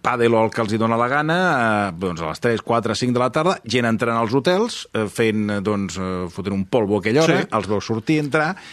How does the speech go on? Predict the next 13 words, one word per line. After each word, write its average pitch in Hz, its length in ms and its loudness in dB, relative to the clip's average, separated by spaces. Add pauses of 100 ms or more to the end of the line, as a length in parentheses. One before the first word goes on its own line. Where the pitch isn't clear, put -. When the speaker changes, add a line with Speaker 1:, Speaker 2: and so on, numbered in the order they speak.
(160)
Speaker 1:
i 139 100 0
hi 139 80 4
ha 160 60 6
un 175 180 6
món 185 240 6
que 196 140 4
dius, 135 320 2
"Hòstia, - 240 -8
tot 120 160 -2
aquest 117 180 0
món 110 160 -4
se - 80 -8
m'escapa." 101 460 -6